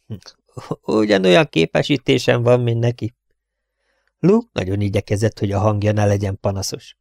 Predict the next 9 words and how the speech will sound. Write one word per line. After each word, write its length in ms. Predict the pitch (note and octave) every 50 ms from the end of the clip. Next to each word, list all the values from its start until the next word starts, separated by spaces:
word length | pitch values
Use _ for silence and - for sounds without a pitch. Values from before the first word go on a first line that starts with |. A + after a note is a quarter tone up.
| _ _ _ _
„Pusztán 600 | _ - G#2 - - - - G2+ G2 F#2+ F2+ - _
az 180 | _ G3+ G3 F#3
a 120 | F#3 F3+
helyzet, 520 | F3 F3 F#3 G3 F#3+ F3 F3+ E3+ E3+ -
hogy 200 | - E3 D#3+ D3 - -
nekem 440 | C3+ C3+ D3+ D3 - D3 C#3+ C#3
nem 240 | B2 A#2+ C3+ C#3 C3
jutott 320 | C3 C3 B2 - B2+ A#2+ -
repülőgép, 760 | B2 B2+ B2 - C3 A#2+ A#2+ A#2+ A#2+ A#2 A#2+ A#2 A2 -